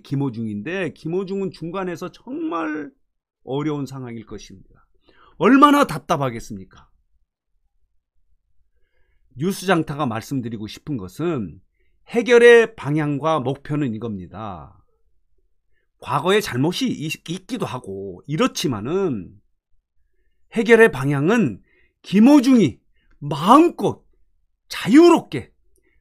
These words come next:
편안한 마음으로 무대에 서서 노래를 부를 수 있게 만드는 것이 저는 해결의 방향이라고 생각합니다.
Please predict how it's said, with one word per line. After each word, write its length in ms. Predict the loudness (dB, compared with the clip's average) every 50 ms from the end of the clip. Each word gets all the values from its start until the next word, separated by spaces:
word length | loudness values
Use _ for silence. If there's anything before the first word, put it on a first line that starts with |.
| _ _ -20
편안한 600 | -14 -8 -6 -4 -4 -4 -4 -2 -4 -4 -4 -4
마음으로 500 | -4 -4 -6 -6 -6 -8 -8 -10 -10 -10
무대에 420 | -10 -12 -12 -10 -6 -4 -4 -4
서서 500 | -4 -6 -10 -14 -14 -10 -10 -10 -10 -10 _ _ _ _ _ _ _ _ _ -8
노래를 720 | -4 -2 0 2 4 4 4 2 2 -4 -6 -6 -8 -10
부를 320 | -10 -6 -4 -2 -2 -4
수 200 | -4 -8 -12 -14 -14 _ -6
있게 560 | -4 -4 -4 -4 -6 _ _ -4 0 0 0
만드는 580 | 0 -2 -4 -4 -4 -2 -2 -2 -2 -2 -2 -4
것이 760 | -6 -10 -14 -12 -10 -6 -4 -4 -2 -2 -4 -4 -6 -10 -16 _ _ _ _ _ _ _ _ _ _ _ _ _ _ _ _ _ _ _ _ -10
저는 400 | -6 -4 -2 -2 -2 -2 -6 _ _ _ _ _ _ _ _ _ _ _ _ _ _ _ _ _ _ _ _
해결의 540 | -10 -10 -6 -2 0 2 2 2 0 -2 -4
방향이라고 640 | -8 -8 -8 -8 -8 -8 -10 -12 -12 -14 -16 -18 -20
생각합니다. 840 | -20 -20 -20 -20 -20 -20 -20 -20 -20 -20 _ _ _ _ _ _